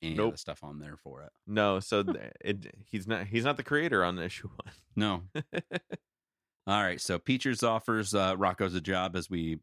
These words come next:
Speaker 1: previously left off. Um, and the contract for the job in Heck, and in where he would,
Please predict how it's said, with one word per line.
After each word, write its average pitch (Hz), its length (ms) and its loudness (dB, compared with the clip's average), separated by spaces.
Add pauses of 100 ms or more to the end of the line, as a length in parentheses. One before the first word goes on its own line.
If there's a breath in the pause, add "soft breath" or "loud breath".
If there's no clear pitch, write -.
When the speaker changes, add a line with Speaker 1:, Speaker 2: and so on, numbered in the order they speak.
(120)
Speaker 1:
previously 85 480 -2
left 82 260 -2
off. 85 360 -4 (220)
Um, 80 520 -2 (600)
and 92 80 2
the 90 40 0
contract 101 540 0
for 92 100 -4
the 82 80 -6
job 90 480 0
in 85 380 0
Heck, 117 580 -4 (640)
and 92 140 0
in 92 120 0
where 87 180 0
he 87 160 -2
would, 82 280 -2